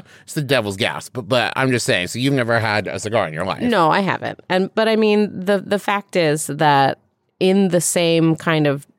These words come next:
Speaker 2: area of the world, people also grow tobacco,
Speaker 1: Sure.
Speaker 2: and you can also roll cigars there. So the only place that we in the U S are not allowed by the government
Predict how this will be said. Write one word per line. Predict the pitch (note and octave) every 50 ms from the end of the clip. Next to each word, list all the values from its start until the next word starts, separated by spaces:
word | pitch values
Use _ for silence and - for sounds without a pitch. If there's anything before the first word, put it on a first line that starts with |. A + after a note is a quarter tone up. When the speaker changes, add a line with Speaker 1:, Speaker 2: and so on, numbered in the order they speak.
| _ _ _ -
Speaker 2:
area | D3+ D#3+ D#3+ E3 E3 D#3 C#3+ C#3 C3+ C3 C3 B2+ - -
of | D3+ C#3+ C3+
the | C#3+ C#3+
world, | C3+ C3+ D3+ D3+ C#3+ B2+ C#3 C#3 C3+ - - - - - - - _ _ _ _ _ _ _ _
people | - - G#3+ G#3 - F#3 D#3 - - _ _ _ _ _ _ _ _ _ - - - _ _ _ _ _ _ - - _
also | E3 E3 F3 - - D3
grow | A#2+ - B2+ B2+ C3
tobacco, | - - - - G2+ - - - - - - -
Speaker 1:
Sure. | - - -
Speaker 2:
and | D3 D3
you | D3
can | D3 - D3 B2+ - - _ _
also | - C#3+ D3+ D3 - D3 C3 B2 C3 C3+ - - -
roll | C#3+ C#3 B2 B2
cigars | - - B2+ A#2+ - - - - - -
there. | - - - - E3 D#3+
So | - - - D#3 B2+ B2+ B2+ C3 - - - - - - _ _
the | - E3
only | F3+ F#3+ G3 F#3+ F#3+
place | - G#3 F3+ E3+ E3+ E3 - -
that | - D3 C#3+ C#3+ -
we | D3+ D3 D#3+ E3 D#3+ D3+ D3
in | - - D3 C#3+
the | C#3 C#3 C#3
U | C#3+ D3+
S | F3 E3+ C#3+ C3 - - - - - - - _ _ _ _ D3
are | D3+ D#3
not | D3+ D3+ D3 C#3+ C#3+ - - - _ _ _ _ _ -
allowed | D#3+ D3+ D3+ D3 C#3+ C#3+ C#3 C3+
by | C#3+ C#3 C3
the | C#3
government | C#3 E3 E3 D3+ D3+ C#3 C3+ B2+ - -